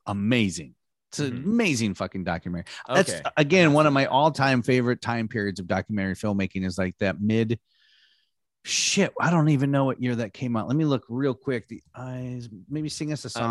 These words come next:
Speaker 2: I'm,
Speaker 1: or something.
Speaker 2: I'm looking up. I'm in look, I'm looking it up too.
Speaker 1: Eyes of Tammy Faye.
Speaker 2: Two thousand.
Speaker 1: Yeah, that's that. Okay,
Speaker 2: Fenton
Speaker 1: around that
Speaker 2: Bailey,
Speaker 1: time
Speaker 2: Randy
Speaker 1: period.
Speaker 2: Roboto. Yeah.
Speaker 1: Ninety-three to, like, two thousand and five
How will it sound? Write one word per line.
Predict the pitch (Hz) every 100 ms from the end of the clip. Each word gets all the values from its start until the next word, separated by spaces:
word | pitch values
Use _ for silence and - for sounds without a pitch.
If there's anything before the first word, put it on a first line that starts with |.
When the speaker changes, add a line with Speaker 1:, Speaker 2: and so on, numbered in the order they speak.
| 113
Speaker 2:
I'm, |
Speaker 1:
or | -
something. | 127
Speaker 2:
I'm | 120
looking | 113 98 113
up. | 104 104 _ _ _
I'm | 101 107
in | 104
look, | 101 101
I'm | 104 101
looking | 98 98
it | 95
up | 90 -
too. | 110
Speaker 1:
Eyes | 95 92 90
of | 92 98
Tammy | - 127 123 117
Faye. | - 123
Speaker 2:
Two | 120
thousand. | 117 123 110 107 90 - - _ _ _ -
Speaker 1:
Yeah, | 208 151 -
that's | 151 165 -
that. | 156 -
Okay, | 143 - 104
Speaker 2:
Fenton | 143
Speaker 1:
around | 143 170
that | 180
Speaker 2:
Bailey, | 127 127
Speaker 1:
time | 156 120
Speaker 2:
Randy | 113 107
Speaker 1:
period. | 95 87
Speaker 2:
Roboto. | 87 85 78
Yeah. | 76
Speaker 1:
Ninety-three | 135 170 233 240 247 247 208 - - 185 190 190 185
to, | 151
like, | 131 120
two | - 190
thousand | - 165 160 147
and | 139 117
five | - 104 90 85